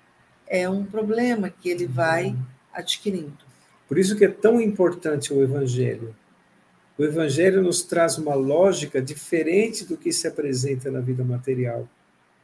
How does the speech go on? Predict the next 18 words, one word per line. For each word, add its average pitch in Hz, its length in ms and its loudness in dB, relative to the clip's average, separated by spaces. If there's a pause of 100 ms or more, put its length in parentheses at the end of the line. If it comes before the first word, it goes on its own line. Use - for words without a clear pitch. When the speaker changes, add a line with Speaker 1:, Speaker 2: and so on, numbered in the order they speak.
(480)
Speaker 2:
E 160 160 4
enriquece 180 800 4
o 151 140 0
espírito 190 680 -2
para 175 180 0
a 175 80 -4
continuidade 233 720 -2
das - 180 -16
existências, 156 1040 -8 (520)
inclusive 151 520 0
na 170 140 2
vida 147 220 -6
espiritual. 147 760 -6 (1800)
Speaker 1:
Ok. - 300 -18 (600)
Duração 277 560 4
das 311 240 4
penas 285 400 -2
futuras. 196 960 -2